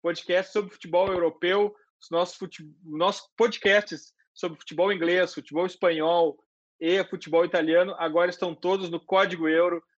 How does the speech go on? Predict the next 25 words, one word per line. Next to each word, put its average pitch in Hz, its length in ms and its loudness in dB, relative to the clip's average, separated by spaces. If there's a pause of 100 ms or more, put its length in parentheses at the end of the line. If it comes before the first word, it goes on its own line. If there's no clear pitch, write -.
(100)
no 170 200 -2
canal 170 680 -2
do 156 300 -4
Futuri, 175 580 -4
no 156 200 -2
YouTube 165 680 0
também, 156 460 -2 (400)
passem 165 400 0
lá. 131 260 0 (380)
E 185 140 -2
é 240 60 6
legal 208 580 0
da 165 180 0
gente 165 460 -6 (200)
falar 156 220 0
sobre 151 320 -4
isso, 165 240 -2
porque 208 180 -8
tu 208 40 -10
não 214 100 -6
precisa 240 180 -4
escolher, 208 360 4
né? 180 140 0
Tu - 100 -18
pode 160 380 0